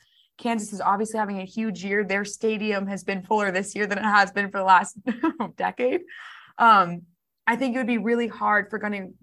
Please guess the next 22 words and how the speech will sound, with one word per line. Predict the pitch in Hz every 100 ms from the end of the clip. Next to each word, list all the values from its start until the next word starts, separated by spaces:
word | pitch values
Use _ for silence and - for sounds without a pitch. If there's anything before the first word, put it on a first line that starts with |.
| -
Gunnar | 214 220
Gundy, | 196 208 208 196 - _ _ -
not | 254 320
to | 302
mention | 269 262 285 269 269 269 _ _ _ _ _ _ _ _ _
Kansas's | - 247 269 302 269 233
m-, | 180 180 185
main | - 202 208 214 247 254 247 170
defensive | 185 233 233 220 220
end. | 196 196 208 208 - - _ _ -
Um, | 202 190 170 165 - _ _ _ _ _ _ _ -
uh, | 180 170
let | 175
me, | 175 170 170 _
I | -
have | 185 175
his | 165 175
name | 180 175
here. | 175 175 170 175 -
Um, | 170 175 147 139 - - _ _ _ _ _ _ _ _ _ _ _ _ _ _ _ _ _ _ _ _ _ _ _ -
who | 214 -
is | 170 165